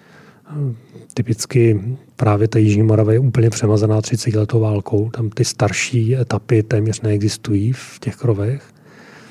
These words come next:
Naopak Jižní Čechy jsou v tomhletom jako, úplně jako ráj na, na poznávání jako gotických konstrukcí. A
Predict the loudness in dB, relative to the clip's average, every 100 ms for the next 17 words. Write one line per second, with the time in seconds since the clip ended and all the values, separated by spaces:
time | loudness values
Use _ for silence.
0 | -20 -20 -20 -20 -6 -2 0 2 0 0
1 | 0 -2 -6 -2 -2 0 0 0 0 0
2 | 0 -2 -2 -6 -6 -6 -4 -6 -2 -2
3 | -2 0 2 4 2 2 0 -2 0 0
4 | 2 2 2 2 0 0 0 -2 -2 -2
5 | 0 -2 -2 -4 -6 -6 -10 -8 -6 0
6 | -2 0 -2 0 0 0 0 -2 -4 -4
7 | -4 -4 -16 -20 -20 -20 -20 -20 -20 -20
8 | -20 -20 -20 _ -4 0 2 0